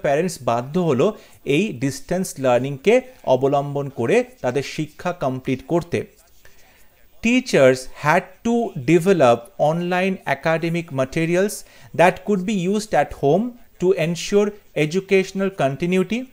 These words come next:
টিচাররা এই অনলাইন যে শিক্ষা বিষয়ক ম্যাটেরিয়াল, সেই ম্যাটেরিয়ালগুলো তারা কি করবে?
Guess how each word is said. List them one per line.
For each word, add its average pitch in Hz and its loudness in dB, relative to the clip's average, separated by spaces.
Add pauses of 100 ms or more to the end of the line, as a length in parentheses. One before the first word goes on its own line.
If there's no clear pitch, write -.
(600)
টিচাররা 226 4 (580)
এই 190 8 (180)
অনলাইন 202 2 (160)
যে 220 2 (220)
শিক্ষা 190 -2 (100)
বিষয়ক 196 -2
ম্যাটেরিয়াল, 160 4 (380)
সেই 185 6
ম্যাটেরিয়ালগুলো 185 0
তারা 170 2 (100)
কি 175 -6 (100)
করবে? 160 2